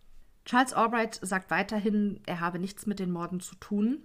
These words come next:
Das Gefängnispersonal und die Mitinsassen wissen allerdings zu berichten, dass Albright aus Zeitungen Augenpaare aussticht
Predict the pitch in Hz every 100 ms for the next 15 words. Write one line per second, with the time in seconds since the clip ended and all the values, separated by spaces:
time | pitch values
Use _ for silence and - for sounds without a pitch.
0 | - - - 190 - 202 262 277 220 -
1 | 208 208 196 185 190 - 190 196 202 214
2 | 208 214 208 202 214 208 190 208 214 -
3 | 190 190 196 196 - 196 190 190 - -
4 | 202 180 185 - 185 196 190 - 180 -
5 | 190 185 - 180 - 214 190 180 165 170
6 | 175 175 - - 175 185 - - 180 -
7 | - -